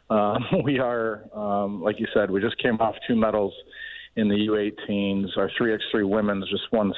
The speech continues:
silver in the World Cup. Um, I think they're really, honestly, I think they've got Olympic medal potential in Paris as well. Um, and then the seventeens are,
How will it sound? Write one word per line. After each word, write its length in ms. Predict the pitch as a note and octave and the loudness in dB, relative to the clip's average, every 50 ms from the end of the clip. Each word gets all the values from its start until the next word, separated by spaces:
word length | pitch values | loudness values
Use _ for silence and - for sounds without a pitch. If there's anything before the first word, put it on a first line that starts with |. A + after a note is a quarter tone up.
| - | -2
silver 380 | - A#2 A2 G2+ F#2+ G2 G2 F#2+ | 0 0 2 2 2 2 2 2
in 60 | F#2 | 2
the 60 | F#2+ | 0
World 360 | F#2+ F2+ G2+ G2+ G2 G2+ - - | 0 2 2 0 0 -2 -4 -2
Cup. 300 | - A2+ G2+ G2 G2 - - - - - - - | 0 2 2 0 0 -4 -8 -16 -20 -18 -8 -2
Um, 340 | G2+ G2 F#2+ - G3 G3 - | 0 2 2 2 0 0 -2
I 120 | - A2 | -2 0
think 180 | G#2+ A2 G2 - | 0 0 0 0
they're 140 | G#2+ F#2 F#2 | 0 0 2
really, 400 | F#2+ F#2+ F2+ F2+ F2+ E2+ D#2+ - _ - - - - - - _ - | 2 2 2 2 0 0 -4 -8 _ -20 -20 -20 -20 -20 -10 _ 0
honestly, 320 | F2+ F2+ F2 - - F2 | 2 2 2 4 4 4
I 100 | F2 F2 | 4 2
think 160 | F2+ F2 D#2+ | 0 0 0
they've 100 | F2+ F2 | 0 2
got 160 | E2 F2 E2 | 2 2 2
Olympic 380 | E2 E2 F2 E2+ D#2 - F2+ - | 2 0 0 0 0 -2 -2 0
medal 180 | F2 E2+ E2 D#2+ | 2 2 2 0
potential 520 | - - - - F2+ E2+ E2 - E2+ E2+ | -2 -4 -2 0 0 0 0 0 0 0
in 80 | E2+ E2 | 0 2
Paris 280 | - F#2 F2 F2 E2+ - - | 2 2 0 0 -2 -6 -8
as 60 | D#2+ - | -4 0
well. 360 | F#2+ F2+ E2+ E2 E2 - - - - | 2 2 2 2 0 -2 -6 -8 -4
Um, 560 | F2+ F#2 F2+ F2+ F2 F2+ F2 F2 E2+ E2 E2 - - | -2 0 0 0 0 -2 -2 -4 -6 -8 -8 -6 -2
and 180 | - A2+ A#2+ | 0 2 2
then 160 | A#2 A#2 A2+ A#2 | 2 2 0 0
the 80 | G#2 | -2
seventeens 520 | - - D3 C#3 C#3+ B2 - D3+ C#3 C3+ A#2+ | 0 -2 0 0 0 0 0 0 0 0 0
are, 240 | B2+ B2 A#2+ - | 0 -2 -2 -4